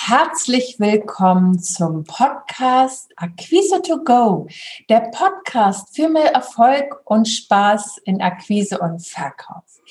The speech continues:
Für die heutige Episode habe ich, freue ich mich ganz besonders, dass die Susanne Holst, ähm, dabei ist. Susanne ist Medienspezialistin. Sie ist bekannt als Tagesschausprecherin und als Moderatorin.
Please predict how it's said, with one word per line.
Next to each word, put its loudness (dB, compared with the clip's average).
Für 0
die 4
heutige 0
Episode -4
habe -4
ich, -12
freue -2
ich -4
mich -2
ganz -2
besonders, 0
dass -2
die -6
Susanne 0
Holst, 0
ähm, 4
dabei 2
ist. -6
Susanne 0
ist -4
Medienspezialistin. 0
Sie -6
ist -8
bekannt 0
als -2
Tagesschausprecherin 0
und 0
als -2
Moderatorin. -2